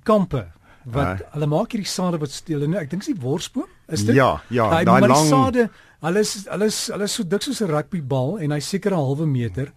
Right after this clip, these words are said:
Speaker 1: en dan parkeer die mense hulle kar.
Speaker 2: <laughs> Dan val die kadoem.
Speaker 1: Dan val daar, hy val jou, jou windskerm uit.
Speaker 2: Ja, nee.
Speaker 1: Ja, so jy, maar pas op daar, maar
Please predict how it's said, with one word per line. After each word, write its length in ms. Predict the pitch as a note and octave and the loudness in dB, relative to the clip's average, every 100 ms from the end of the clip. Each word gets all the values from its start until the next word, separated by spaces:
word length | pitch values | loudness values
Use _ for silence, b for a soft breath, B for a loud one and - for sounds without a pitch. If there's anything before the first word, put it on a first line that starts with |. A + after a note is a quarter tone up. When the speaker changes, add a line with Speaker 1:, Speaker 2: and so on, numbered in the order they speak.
| b b b b | b b b b
Speaker 1:
en 60 | |
dan 100 | D#3+ | -4
parkeer 300 | D3+ F3 - A#3 | -2 -4 -2 0
die 80 | |
mense 300 | G#3 D#3 D#3+ | 2 0 -2
hulle 100 | D#3 D3+ | -6 -6
kar. 240 | - C#3 - | -6 -4 -2
Speaker 2:
<laughs> 160 | C#3+ | 0
Dan 160 | G3+ F3 | 2 2
val 180 | G#2 D3+ | 2 0
die 80 | B2+ | 0
kadoem. 440 | - C#3 - D#3+ D#3 | 0 -2 2 2 2
Speaker 1:
Dan 100 | F3 | 0
val 280 | - A#3+ G#3 | 2 2 4
daar, 160 | F3 | 0
hy 100 | D#3 | 0
val 160 | F#3+ E4+ | -2 -4
jou, 120 | D#4+ E3+ D3+ | -4 -4 -4
jou 180 | F3 D#3+ | -4 -2
windskerm 420 | D3 A3+ - B2 | -2 -4 -4 -6
uit. 240 | F#2 - - | -8 -14 -8
Speaker 2:
Ja, 280 | F#2 D#2 D#2+ - | -4 -4 -6 -6
nee. 160 | F#2+ | -2
Speaker 1:
Ja, 240 | G2 F#2 A2+ | 0 0 -4
so 180 | - D3+ | -4 -2
jy, 80 | |
maar 160 | D#3+ F#3+ | 0 0
pas 220 | G3+ - | -2 0
op 140 | B3 F#3+ | 0 2
daar, 140 | F3+ | 0
maar 120 | F3 | 0